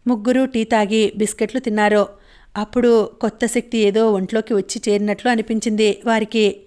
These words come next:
"మీరు ఇండియన్ కదా, ఇక్కడెందుకు ఉంటున్నారు?" నీల్ గగన్ని ప్రశ్నించాడు అక్షజ్. "నేను తొలినాళ్లలో అథ్లెట్ని.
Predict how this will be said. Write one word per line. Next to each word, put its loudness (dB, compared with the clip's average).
"మీరు -14
ఇండియన్ -8
కదా, 0
ఇక్కడెందుకు -2
ఉంటున్నారు?" 0
నీల్ 2
గగన్ని 0
ప్రశ్నించాడు 0
అక్షజ్. -2
"నేను -12
తొలినాళ్లలో -2
అథ్లెట్ని. 0